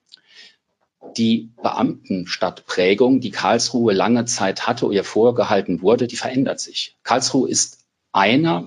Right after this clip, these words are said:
wenn nicht einer, oder ist einer der Wissenschaftsstandorte in Deutschland mit dem K I T, haben wir dort das größte Forschungsinstitut in ganz Deutschland im Vergleich. Das heißt, hier kommen viele junge Leute hin, deshalb wächst die Stadt.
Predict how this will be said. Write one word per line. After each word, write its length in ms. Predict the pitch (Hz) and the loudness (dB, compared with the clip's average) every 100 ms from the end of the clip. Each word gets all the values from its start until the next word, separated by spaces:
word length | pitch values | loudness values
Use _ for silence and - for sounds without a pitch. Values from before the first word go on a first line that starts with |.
| 101 | -2
wenn 160 | 104 | -2
nicht 320 | 113 120 - | -2 -4 -8
einer, 320 | - 98 92 - | -8 -6 -6 -10
oder 160 | - 78 | -12 -8
ist 240 | - - | -6 -4
einer 300 | 104 104 92 | -2 0 0
der 360 | - 120 151 95 | 0 2 4 4
Wissenschaftsstandorte 1120 | 131 175 - - - - 85 87 - 104 107 | 2 0 -2 -4 -4 -4 -4 -2 0 0 0
in 140 | 87 | -4
Deutschland 460 | 87 113 - 143 135 | -2 0 -2 -4 -6
mit 100 | 95 | -6
dem 100 | 90 | -6
K 220 | 98 98 | -2 -2
I 80 | 92 | 0
T, 360 | - 90 139 - - - - - | -2 -2 -4 -8 -20 -20 -20 -6
haben 180 | 107 107 | 0 2
wir 60 | |
dort 240 | 101 113 - | 4 2 2
das 120 | - | 0
größte 380 | - 113 135 135 | 2 2 2 0
Forschungsinstitut 1300 | - 143 - 156 - - 151 - 151 - 170 175 - _ _ _ _ _ - | 2 2 2 -2 -2 -2 -2 -4 -8 -2 0 0 -6 _ _ _ _ _ -6
in 100 | 107 | -2
ganz 240 | 101 101 | -2 0
Deutschland 420 | - 165 - 78 | -2 -2 -4 -8
im 140 | 80 - | -10 -8
Vergleich. 580 | 80 - 80 131 165 - - - - | -8 -4 -4 -2 -4 -10 -18 -16 -8
Das 180 | - 101 | -2 0
heißt, 200 | 123 135 | 2 0
hier 120 | - | 0
kommen 240 | - 135 127 | 0 2 2
viele 580 | - 147 175 185 196 202 _ _ | 0 -4 0 0 0 -6 _ _
junge 300 | - 156 202 | 0 4 4
Leute 400 | 85 82 82 - | 4 2 0 -2
hin, 420 | - 131 160 233 - | -4 -2 -2 -4 -8
deshalb 360 | - - 90 - | -8 -6 -6 -6
wächst 320 | - - - | -4 -2 -4
die 100 | - | -6
Stadt. 420 | - - - - | -8 -6 -8 -12